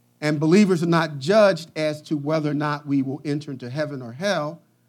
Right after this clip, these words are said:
That issue has been settled according to Romans chapter five, verse one. "Therefore, being justified by faith, we now have peace with God through our Lord Jesus Christ." We, "There's therefore no more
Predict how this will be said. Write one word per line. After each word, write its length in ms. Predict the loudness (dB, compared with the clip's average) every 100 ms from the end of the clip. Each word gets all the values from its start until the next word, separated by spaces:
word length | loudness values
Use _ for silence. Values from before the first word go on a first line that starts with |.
| _ _ _ _ _ _ _ _ -2
That 240 | 2 4
issue 260 | 4 2 -2
has 200 | -4 -4
been 180 | -6 -6
settled 500 | 0 0 2 -4 -8
according 440 | -10 -8 -4 -4
to 100 | -6
Romans 400 | -6 -4 -4 -6
chapter 320 | -8 -10 -10
five, 400 | -12 -8 -6 -6
verse 240 | -10 -12 -10
one. 300 | -10 -10 -14 _ -10
"Therefore, 520 | -6 -6 -6 -6 -6
being 320 | -4 -6 -6
justified 800 | -6 -6 -6 -10 -10 -8 -6 -8
by 200 | -8 -10
faith, 540 | -10 -6 0 0 -2 -8 _ _
we 140 | 0
now 320 | 0 0 -4 -4
have 320 | -6 -6 -8
peace 380 | -6 -6 -8 -12
with 160 | -10
God 380 | -8 -8 -8 -12 _ _ _ _ _ _ _ _ _ _
through 540 | 2 4 4 2 -4 -6
our 200 | -4 -2
Lord 380 | -2 -2 -2 -6
Jesus 360 | -6 -6 -10
Christ." 460 | -8 -4 -4 -6 -6
We, 100 | -4
"There's 340 | 0 2 0
therefore 480 | 2 2 2 -2 -2
no 200 | 0 -2
more 320 | -2 -2 -4